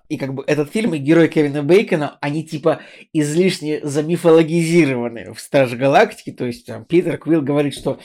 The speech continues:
«Ну вот я щас спасу планету», так же, как, э, герой Кевина Бейкона спас, э,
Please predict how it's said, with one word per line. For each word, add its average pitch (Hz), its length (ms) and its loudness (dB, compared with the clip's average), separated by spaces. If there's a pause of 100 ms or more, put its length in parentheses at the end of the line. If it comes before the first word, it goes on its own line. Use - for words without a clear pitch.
(260)
«Ну 147 140 -6
вот 165 160 0
я 160 160 2
щас 151 240 -4
спасу 147 380 -6
планету», 151 380 -2
так 165 200 2
же, 147 120 -4
как, - 340 -4 (260)
э, 127 140 -6
герой 143 340 2
Кевина 147 360 -2
Бейкона 135 440 0
спас, - 640 -2
э, - 40 -20